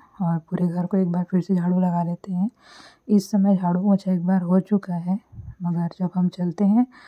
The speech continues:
तो मेरे घर के बाहर अभी, अभी रोड बन रहा है तो जो रेत के कण हैं वो वापस से हमारे पैरों में लगकर आ जाते हैं, इसीलिए घर को बार-बार झाड़ू लगाना पड़ता है और बार-बार रेती आ जाती है। इसलिए हम इसे अच्छे से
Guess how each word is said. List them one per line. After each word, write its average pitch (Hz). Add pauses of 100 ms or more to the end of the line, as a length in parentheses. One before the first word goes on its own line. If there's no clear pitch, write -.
(400)
तो 180
मेरे 190
घर 170
के 196
बाहर 175
अभी, 180
अभी 180 (200)
रोड 190
बन 175
रहा 170
है 185
तो 190
जो 175
रेत 180
के 196
कण 185
हैं 208
वो 185
वापस 165
से 190
हमारे 175
पैरों 175
में 175
लगकर 170 (580)
आ 190
जाते 170
हैं, 175
इसीलिए 185
घर 165
को 220
बार-बार 170
झाड़ू 180
लगाना 175
पड़ता 180
है 190
और 160 (500)
बार-बार 185
रेती 180
आ 185
जाती 180
है। 254 (840)
इसलिए 185
हम 175
इसे 185
अच्छे -
से 254